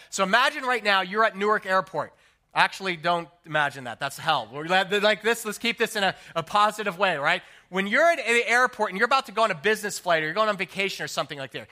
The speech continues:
you know, imagine you sit down and you're waiting in the terminal,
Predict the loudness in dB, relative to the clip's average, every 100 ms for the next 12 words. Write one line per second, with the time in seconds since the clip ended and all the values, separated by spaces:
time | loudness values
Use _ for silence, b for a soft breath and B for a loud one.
0 | B B 0 2 2 -2 -4 0 0 0
1 | -8 -2 -2 0 0 0 -2 -10 _ _
2 | b b b 2 2 0 -2 2 2 0
3 | -4 -2 -2 2 2 2